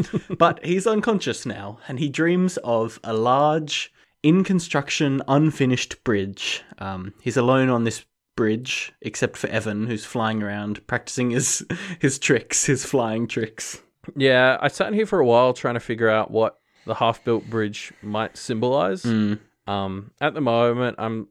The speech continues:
Speaker 2: I'm s-, the best I've come up with is, like, it sort of represents how Blake sees himself or, like, his life. Like,
Speaker 1: Yeah.
Speaker 2: he's, he's half built, half constructed. Like, he, you know, 'cause he's talked a lot about how he doesn't feel like he is where he wants to be. But I'm,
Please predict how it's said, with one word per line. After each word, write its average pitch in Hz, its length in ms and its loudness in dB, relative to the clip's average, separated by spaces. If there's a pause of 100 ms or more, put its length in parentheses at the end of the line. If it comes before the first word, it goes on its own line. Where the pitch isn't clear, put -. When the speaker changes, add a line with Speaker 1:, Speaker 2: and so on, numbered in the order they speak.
Speaker 2:
I'm 104 240 -8
s-, - 340 -18
the 117 120 -6
best 113 240 -4
I've 117 120 -4
come 113 140 -4
up 104 180 -4
with 101 160 0
is, 98 160 -6
like, 98 200 -4
it 85 80 -10
sort 110 160 -2
of 107 60 -2
represents 104 440 -6
how 110 100 -2
Blake 101 320 -4
sees 104 500 -6
himself 110 640 -4
or, 101 120 -6
like, 98 160 -6
his 101 160 -8
life. 101 340 -4
Like, 98 140 0
Speaker 1:
Yeah. 117 180 4
Speaker 2:
he's, 113 200 -6 (160)
he's - 260 -6
half 113 440 2 (140)
built, 110 280 0 (120)
half 110 220 -6
constructed. 110 440 -8
Like, 113 140 -4
he, 113 100 -8
you 104 220 -8
know, 101 100 -6
'cause 101 160 -10
he's 101 140 -10
talked 110 220 -4
a 101 40 -4
lot 101 140 -2
about 95 220 -4
how 101 140 -2
he 98 80 -4
doesn't 101 260 -6
feel 104 180 -4
like 101 160 -4
he 98 320 -8
is 101 220 -10
where 95 240 -4
he 98 320 -10 (260)
wants 104 300 -10
to 98 80 -10
be. 98 340 -4 (200)
But - 360 -6
I'm, 98 460 -8